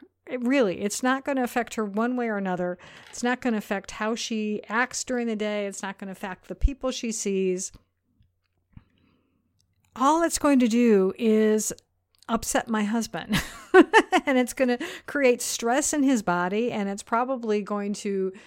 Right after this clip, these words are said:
uh, just make him anxious. So what I'm going to encourage him to do is to let go of the worry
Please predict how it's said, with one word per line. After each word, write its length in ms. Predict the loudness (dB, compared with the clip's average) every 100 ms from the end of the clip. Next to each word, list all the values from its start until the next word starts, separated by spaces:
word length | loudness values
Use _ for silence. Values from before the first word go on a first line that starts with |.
| -20 -20 _ -18
uh, 280 | -16 -16 -18 -20 -20 _ -12
just 380 | -6 -6 -6 -12 _ _ _
make 340 | -4 -4 -4
him 260 | -4 -4 -4 -4
anxious. 680 | -4 -4 -6 -10 -10 -10 -12 _ _ _ _ _ _ _ _ _ _ _ -10
So 340 | 0 4 4
what 240 | 4 4 4
I'm 160 | 4
going 200 | 4 2
to 140 | 2 0
encourage 540 | 0 -2 0 2 2
him 160 | 4 4
to 120 | 2
do 360 | 0 4 4 4
is 220 | 0 -2
to 320 | 0 0 0
let 280 | -2 -4 -2
go 280 | -2 0 -2
of 200 | -4 -6
the 80 | -6
worry 560 | -4 -4 -6 -12 -14